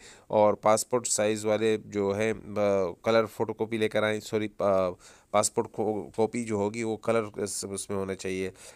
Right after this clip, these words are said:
विजिट वीज़ा, टूरिस्ट वीज़ा कैंसिलेशन जो है कॉपी ओ, ओ, ओ, लेकर आएँ और पासपोर्ट साइज़ पिक्चर भी वाइट बैकग्राउंड वाले लेकर आएँ। तो इसमें इनको ज़रूरत है, तो इन्होंने सारी डिटेल आप लोगों के साथ शेयर कर दी है।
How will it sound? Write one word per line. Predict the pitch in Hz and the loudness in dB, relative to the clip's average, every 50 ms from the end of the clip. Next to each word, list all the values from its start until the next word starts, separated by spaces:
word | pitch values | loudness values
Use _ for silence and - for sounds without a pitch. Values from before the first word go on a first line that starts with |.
| - _ - | -20 _ -4
विजिट | 110 120 117 131 127 123 | -2 -2 -2 -2 -4 -4
वीज़ा, | 120 120 117 117 113 | -6 -2 0 0 0
टूरिस्ट | 104 117 120 120 120 120 107 - 123 | 0 -2 -4 -4 -4 -4 -6 -8 -8
वीज़ा | 113 - 117 117 | -4 -2 -2 -2
कैंसिलेशन | 107 113 110 98 - - 101 107 110 104 - 120 117 113 113 | -2 -2 -4 -4 -4 -4 -2 -4 -4 -4 -6 -6 -6 -8 -8
जो | 104 101 104 | -6 -4 -2
है | 101 107 110 107 | 0 0 -2 -2
कॉपी | - - 107 101 - 113 | -2 -2 -4 -2 -2 -2
ओ, | 110 107 | 0 0
ओ, | 104 110 - - - 104 104 104 98 | 0 -2 -2 -4 -2 -2 0 0 0
ओ, | 92 107 107 | 0 0 0
लेकर | 101 98 98 98 - 104 | 0 -2 -4 -2 0 0
आएँ | 101 104 101 101 - - - - - - _ - | 2 2 0 -2 -6 -10 -14 -14 -16 -12 _ 2
और | - 127 120 117 120 123 | 6 8 8 8 6 6
पासपोर्ट | - - 117 117 - - - 135 131 123 | 4 4 4 4 4 2 0 -2 0 0
साइज़ | - - 117 113 127 131 - - - - | 2 4 4 4 2 0 -4 -8 -8 -6
पिक्चर | 135 127 - - 135 123 | -6 -4 -2 0 0 0
भी | 113 123 131 | 0 0 0
वाइट | 120 117 117 117 110 | 2 4 4 4 4
बैकग्राउंड | 104 104 104 98 101 101 101 101 95 | 2 0 0 0 0 0 0 2 2
वाले | 98 95 90 90 | 0 0 -2 -2
लेकर | 90 90 - 90 85 | -4 -4 -2 -2 -2
आएँ। | 87 87 - - - - - - _ - | -2 -2 -6 -10 -20 -20 -20 -20 _ -4
तो | 120 | -2
इसमें | 117 135 135 - 147 151 156 160 156 | 2 4 4 2 4 4 2 2 2
इनको | - 139 135 139 151 147 | 0 -2 -4 -4 -4 -2
ज़रूरत | 123 104 101 101 104 127 143 139 139 131 | 0 0 0 0 2 2 0 0 0 -2
है, | 131 135 135 | -2 -2 -2
तो | - - 107 | -2 -4 -4
इन्होंने | 110 113 117 123 123 120 113 | -4 -4 -4 -4 -2 0 0
सारी | - - 113 117 127 127 | 0 0 0 0 -2 -2
डिटेल | 123 117 - - 113 107 | -4 -4 -2 0 2 2
आप | 104 104 101 | 2 2 0
लोगों | 104 104 104 101 | -2 -4 -4 -6
के | 107 | -6
साथ | 104 - 101 | -6 -6 -6
शेयर | 92 - - 113 117 | -4 -2 -2 -2 -2
कर | - 120 117 | -2 -2 -4
दी | 107 113 113 | -2 -2 0
है। | 113 110 110 | 0 0 0